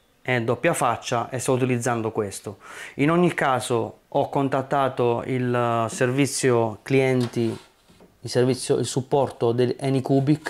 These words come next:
Mi hanno promesso di inviarmi un nuovo piatto e un nuovo hot end,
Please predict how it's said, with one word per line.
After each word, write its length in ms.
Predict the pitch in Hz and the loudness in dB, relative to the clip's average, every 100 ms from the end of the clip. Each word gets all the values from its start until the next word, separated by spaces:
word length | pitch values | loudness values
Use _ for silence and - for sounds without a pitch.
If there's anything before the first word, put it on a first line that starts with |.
| 170 170 - - _ - _ | 0 0 -12 -20 _ -20 _
Mi 100 | - | -2
hanno 140 | 135 127 | -2 0
promesso 400 | 147 147 - 135 | 0 0 0 -2
di 100 | 131 | 0
inviarmi 580 | 135 143 127 120 120 | 2 2 2 0 -2
un 80 | 120 | -2
nuovo 260 | 131 139 151 | 0 2 2
piatto 600 | 147 123 127 139 127 127 - - _ | 0 0 -2 -2 -2 -4 -20 -20 _
e 100 | 135 | -2
un 120 | 139 | 2
nuovo 340 | 139 123 117 113 | 4 2 2 0
hot 260 | 120 - | 0 -2
end, 360 | 110 98 98 | -4 -4 -8